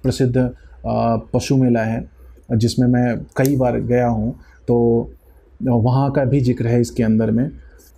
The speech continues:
और अंत में, अ, जब, अ, जमुनी ठीक हो जाती है तो, अ, लेखक यहाँ पे लिखते हैं कि "सरभू माथे पर मुरेठा बांध तथा कमर कस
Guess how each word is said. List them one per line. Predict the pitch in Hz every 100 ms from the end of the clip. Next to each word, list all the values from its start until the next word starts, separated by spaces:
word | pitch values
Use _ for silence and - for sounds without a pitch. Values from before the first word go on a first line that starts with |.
| -
और | 139
अंत | - 156 160
में, | 156 151 156 -
अ, | 123 127 123 123
जब, | 120 117 120
अ, | 117 - - - 95 98 104 - - -
जमुनी | 123 135 135 143
ठीक | - 151
हो | - 117
जाती | 110 110 110
है | 117 135 - - - -
तो, | 123 123 123 123 123 123 - - -
अ, | - 120
लेखक | 127 135 135 143 139
यहाँ | 123 123
पे | 123
लिखते | 117 - 131
हैं | 135 139
कि | 135 131 131 - -
"सरभू | - 147 147
माथे | 170 143 143 165
पर | 165
मुरेठा | 147 131 135 131 156
बांध | 110 104 104
तथा | 120 135 127 123 -
कमर | 131 135 131
कस | 135 110 -